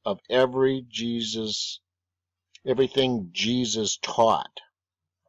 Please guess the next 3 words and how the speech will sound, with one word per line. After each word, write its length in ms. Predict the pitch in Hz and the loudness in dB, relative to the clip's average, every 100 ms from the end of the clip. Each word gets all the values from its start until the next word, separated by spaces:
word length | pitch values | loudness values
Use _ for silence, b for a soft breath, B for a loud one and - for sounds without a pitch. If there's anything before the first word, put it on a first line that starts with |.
| _ _ _ _ _ B B B B B - | _ _ _ _ _ B B B B B -4
These 400 | 147 240 247 - | 0 0 0 -2
oral 460 | 151 170 190 180 120 | 2 6 8 6 4
traditions 880 | 113 113 147 147 85 73 76 - | -2 2 2 2 -2 -6 -6 -6